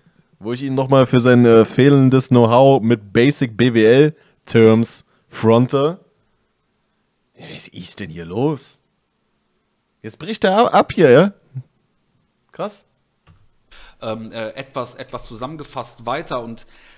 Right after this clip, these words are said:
Speaker 2: zusammengefasst triggert er sich bis zum Ende immer weiter rein in seinen Bashing-Mode und wird hier und da auch noch etwas persönlich mir gegenüber.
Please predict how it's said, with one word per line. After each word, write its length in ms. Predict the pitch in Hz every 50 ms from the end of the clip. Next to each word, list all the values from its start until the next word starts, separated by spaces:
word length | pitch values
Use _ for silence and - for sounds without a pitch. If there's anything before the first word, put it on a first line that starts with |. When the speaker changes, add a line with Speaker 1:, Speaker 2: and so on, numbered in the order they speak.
| _ _ _ _ -
Speaker 2:
zusammengefasst 880 | - - 143 131 160 156 208 214 208 185 - - 185 175 175 - -
triggert 460 | - - - 180 196 208 214 190 151
er 120 | 165 165 160
sich 200 | 147 165 160 -
bis 180 | 151 180 -
zum 160 | - - 156 143
Ende 260 | - 160 175 170 160
immer 380 | 135 - 175 185 180 170 143
weiter 300 | 127 143 156 156 - 160
rein 280 | 131 120 135 147 165 175
in 120 | 160 143
seinen 300 | 123 131 131 131 127 120
Bashing-Mode 760 | 107 131 135 160 - - - 151 139 135 131 131 131 131 - 151
und 100 | 131 120
wird 160 | 139 135 -
hier 200 | - 151 156 156
und 160 | 143 135 -
da 60 | 139
auch 180 | 131 139 135 135
noch 100 | 131 117
etwas 340 | 104 - - - 135 131 -
persönlich 440 | 131 120 113 127 139 139 131 123
mir 160 | 127 135 143 139
gegenüber. 420 | 135 120 120 110 123 120 113 113